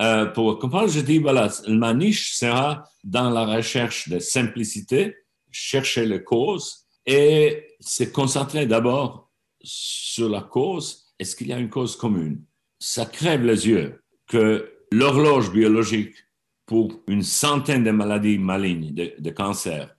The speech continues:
une centaine de maladies dégénératives de, de toutes sortes, de Alzheimer jusqu'à rhumatisme et, et,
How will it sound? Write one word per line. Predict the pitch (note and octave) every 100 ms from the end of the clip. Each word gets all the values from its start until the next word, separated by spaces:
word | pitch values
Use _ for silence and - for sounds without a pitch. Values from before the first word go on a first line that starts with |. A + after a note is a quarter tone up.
| _
une | F2+ F2+
centaine | - C3+ D3+ D3+ C3
de | A2
maladies | G#2 G#2 A2 G#2
dégénératives | G#2 F#2+ G2 F2+ F#2 - G2+ F2+ D#2
de, | D#2+ D#2+
de | D#2
toutes | D#2+ B2 B2
sortes, | - A2 E2 - B1
de | C#2
Alzheimer | D#2+ F#2 - F#2 F2 F2
jusqu'à | D#2 E2+ D#2 - E2 - _ _ -
rhumatisme | D2 F#2 F2+ F2+ F#2+ E2+ D#2 D#2+ D#2+ -
et, | D#2+
et, | D2+ - C#2+ D#2 D2